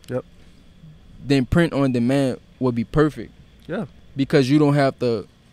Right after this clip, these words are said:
Speaker 2: you don't have to have the headache of team members,
Speaker 1: Customer service.
Speaker 2: customer service,
Speaker 1: Yeah.
Speaker 2: uh,
Speaker 1: Worrying if the package made it.
Speaker 2: <laughs> worrying about even the design size on the shirt. <laughs> Like, you
Speaker 1: Yeah.
Speaker 2: know what I'm saying? Like,
Speaker 1: Yep.
Speaker 2: just the small things that we do,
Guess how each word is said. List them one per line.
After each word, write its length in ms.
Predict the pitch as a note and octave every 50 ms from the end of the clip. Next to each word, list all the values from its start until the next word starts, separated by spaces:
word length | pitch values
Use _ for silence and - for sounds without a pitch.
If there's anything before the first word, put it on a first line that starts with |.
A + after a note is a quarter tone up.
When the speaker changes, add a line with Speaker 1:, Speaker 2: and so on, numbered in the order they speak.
| - _ _ - _ -
Speaker 2:
you 100 | D3 D#3+
don't 120 | E3+ E3+
have 140 | E3 D3+ -
to 60 | D3+
have 180 | C#3+ D3 C#3 B2
the 100 | B2 A#2+
headache 380 | C3 D3 D3 D3 D3 C#3+ B2 -
of 180 | B2 A2+ G#2+ - - - -
team 340 | - - D#3+ D#3 D3+ D3+ D#3+
members, 460 | F3 E3+ D3+ D3 D3+ D3+ D3 - - - _ - - - - -
Speaker 1:
Customer 420 | - C#3 C3 B2+ - B2+ B2+ A#2+ A2+
service. 480 | - - B2 B2 A#2+ B2 C3 D3 D#3+ - -
Speaker 2:
customer 400 | - F3 D#3 - - D#3 D3+ D3
service, 640 | - - D#3 D3+ D#3 D3 C#3+ D#3 D#3 D#3 - - -
Speaker 1:
Yeah. 200 | - C#3 D3 C#3 C3 - - - - _ - -
Speaker 2:
uh, 560 | - B2 C3+ C3 B2+ B2 A#2+ A#2+ A2+ A2 G#2 F2+
Speaker 1:
Worrying 320 | G#2+ A2+ B2 B2+ B2+ B2
if 120 | B2 A2+ -
the 80 | A#2
package 420 | G#2 - C3 A#2 A#2 A2+ B2 A#2 A#2+
made 280 | A#2+ A#2 A#2 A#2+ B2
it. 120 | C#3 D3 - - - - -
Speaker 2:
<laughs> 220 | - C3+ - C#3 C#3 D3+ B2+
worrying 400 | F2 G#2 C3 C#3+ D#3 E3 E3 D#3+
about 280 | D#3 C#3+ C#3+ D3 C#3+ C#3
even 260 | D#3 E3+ D#3+ E3+ C#3+
the 60 | C3 B2+
design 480 | A#2 B2 B2+ A#2 B2 D3 D#3+ D#3+ D#3 D3
size 380 | - D#3+ D3+ D3+ D#3+ D#3+ D3
on 120 | D#3 D3 C#3
the 80 | C3+
shirt. 340 | - - E3+ E3+ E3+ - -
<laughs> 220 | D#3 D3+ D3+ D3
Like, 140 | D3 C#3 C#3
you 60 | C#3+ B2
Speaker 1:
Yeah. 100 | C#3+ E3
Speaker 2:
know 40 | D#3+
what 60 | D3+
I'm 60 | D3
saying? 260 | - - D#3 D#3 D3+ C#3+
Like, 160 | C#3 B2+ B2
Speaker 1:
Yep. 60 | A#2+
Speaker 2:
just 160 | C3+ D#3 D3+ -
the 100 | C#3+ C3
small 360 | - C#3 C#3 D3 D#3 D#3 D3
things 400 | - C3+ C3+ C3 C3 B2+ B2 A2+
that 200 | B2+ A#2+ A#2 A2+
we 180 | A#2 C#3 D3+ D3
do, 360 | A#2+ A2 D3 E3+ E3 C#3+ C#3